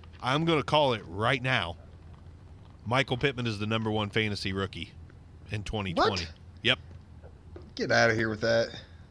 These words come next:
Speaker 1: Number one fantasy rookie at the wide receiver position,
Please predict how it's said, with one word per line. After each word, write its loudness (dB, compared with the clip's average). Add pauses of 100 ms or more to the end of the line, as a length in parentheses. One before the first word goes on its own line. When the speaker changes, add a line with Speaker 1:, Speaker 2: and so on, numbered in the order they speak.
(240)
Speaker 1:
Number 2
one 4
fantasy 0
rookie -2 (1300)
at 2
the 2
wide 4
receiver 0
position, -4